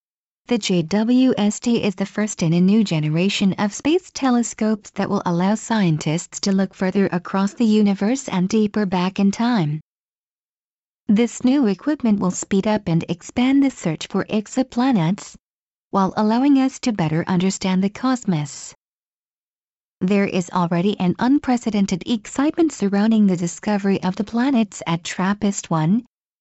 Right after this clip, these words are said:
but astronomers believe this is only the beginning. An ever-expanding universe with billions of stars provides billions if not trillions of opportunities for life to emerge. It is an exciting,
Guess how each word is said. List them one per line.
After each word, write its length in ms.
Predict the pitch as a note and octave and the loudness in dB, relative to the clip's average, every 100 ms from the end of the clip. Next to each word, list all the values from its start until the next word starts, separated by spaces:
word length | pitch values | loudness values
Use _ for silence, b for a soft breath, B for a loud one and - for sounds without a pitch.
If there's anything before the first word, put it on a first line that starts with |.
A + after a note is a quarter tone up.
| _ _ | _ _
but 140 | G3 | -2
astronomers 760 | F#3 F3+ - A3+ C4 B3 G3+ F#3+ | 0 -2 -2 0 2 2 2 0
believe 400 | - E3+ G3+ A#3+ | -2 2 2 2
this 200 | C#4+ D4+ | 0 -2
is 120 | D#4 - | -2 2
only 320 | A#3+ C4 C4+ | 4 4 4
the 100 | A3+ | 2
beginning. 560 | G3+ G#3 G#3 F3 D#3 D#3 _ _ _ _ _ _ _ _ _ _ _ _ | 0 2 2 2 0 -4 _ _ _ _ _ _ _ _ _ _ _ _
An 160 | - G#3 | 0 2
ever-expanding 1000 | - D#3 D3+ - F3 - - F3 F3+ A3 | 2 0 0 -2 -4 -6 -4 0 4 4
universe 540 | A3 C4 G3 G3 C4 - | 6 4 2 0 -2 -2
with 240 | - F#3 F3+ | -6 -6 -2
billions 400 | F#3+ F#3+ F#3+ G3 | 0 2 2 0
of 100 | G#3 | -4
stars 460 | - A#3 A3+ A3+ | -4 -2 0 0
provides 560 | - - F#3 G3+ A3+ A3 | -2 -6 -4 -2 -2 -2
billions 520 | G3 A3 A3 A#3+ A#3 | 0 2 4 4 2
if 200 | - E3+ | 0 -2
not 240 | F3+ A#3 A#3+ | 0 0 -2
trillions 560 | - G#3+ G3+ G#3 G3 | -2 0 2 2 2
of 140 | F#3 - | 0 -2
opportunities 880 | E3+ D#3 E3+ - B3+ G#3 F#3 B3 - | -4 -2 -4 0 2 2 2 0 -2
for 200 | - F#3+ | -4 0
life 260 | G3 C4 | 0 0
to 180 | - G3+ | -2 -2
emerge. 680 | - E3+ A3+ B3 E3 - - _ _ _ _ _ _ _ _ _ _ _ _ - | 2 2 4 2 0 -4 -8 _ _ _ _ _ _ _ _ _ _ _ _ -2
It 160 | G#3+ | 2
is 160 | G#3 G3+ | 2 2
an 120 | D#3+ | 0
exciting, 680 | C#3+ - - A3 G#3+ F#3 G3+ | -2 -8 -2 0 4 4 2